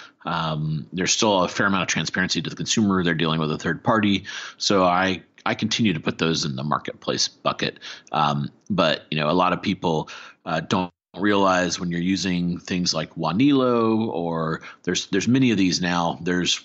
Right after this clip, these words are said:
you know, well over two hundred marketplaces that we track at Channel Advisor, um, and more every day. Um, and there's all kinds of really interesting models. There's super vertical ones like Reverb for professional music equipment, or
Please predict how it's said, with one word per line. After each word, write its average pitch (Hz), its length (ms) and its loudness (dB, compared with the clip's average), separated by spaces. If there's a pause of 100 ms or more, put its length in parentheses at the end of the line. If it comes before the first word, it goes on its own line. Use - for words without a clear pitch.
(160)
you 85 120 -4
know, 80 240 -4
well 101 260 2
over 87 220 2
two - 220 -2
hundred 82 220 0
marketplaces 92 680 -2
that 95 160 0
we 82 140 2
track - 380 0
at - 120 -4
Channel 80 220 0
Advisor, 98 560 0
um, 71 260 -2
and 76 240 -2
more 80 240 2
every 85 160 2
day. 90 260 0 (360)
Um, 76 500 0
and 80 300 -2
there's 90 180 -2
all 101 80 2
kinds 92 280 0
of 80 80 -4
really 85 200 0
interesting 80 380 -2
models. 76 400 -2
There's 73 240 0
super - 440 0
vertical 127 360 4
ones 110 360 4
like 82 280 0 (360)
Reverb 92 600 2
for 82 360 0
professional - 520 -2
music 80 340 -2
equipment, - 600 -8
or 71 420 0